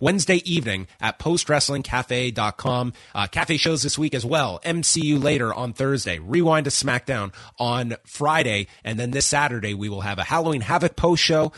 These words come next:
with Braden Harrington and Andrew Thompson, and a U F C two eighty post show with myself and Eric Marcotte, going live Saturday night at eight P M Eastern Time.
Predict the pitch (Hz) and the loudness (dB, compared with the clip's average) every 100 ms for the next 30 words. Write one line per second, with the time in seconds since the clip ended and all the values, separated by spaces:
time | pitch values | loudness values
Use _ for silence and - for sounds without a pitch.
0 | - 117 98 139 170 131 135 151 143 123 | -6 -6 0 2 2 2 2 2 0 -2
1 | 101 131 127 110 156 175 165 165 156 - | -4 -6 -6 -4 2 2 2 0 -2 -6
2 | - 110 107 113 156 - 160 - 226 247 | -8 -4 -2 0 0 2 0 0 2 2
3 | 120 104 113 107 - 104 98 - - 113 | 2 -2 -2 -2 -2 -2 -4 -10 -12 -6
4 | 110 - 151 135 113 151 165 165 151 139 | -2 0 0 -2 -4 0 0 2 0 2
5 | 143 131 127 - - 120 123 120 175 143 | 2 2 0 -8 -4 -2 -2 0 2 2
6 | 90 151 156 170 156 135 131 131 101 98 | 2 2 4 2 2 2 0 -2 -4 -6
7 | 170 135 - 117 104 98 90 _ _ 104 | -4 -6 -4 -2 0 -2 -6 _ _ -4
8 | - 73 - 65 | -4 -4 -8 -10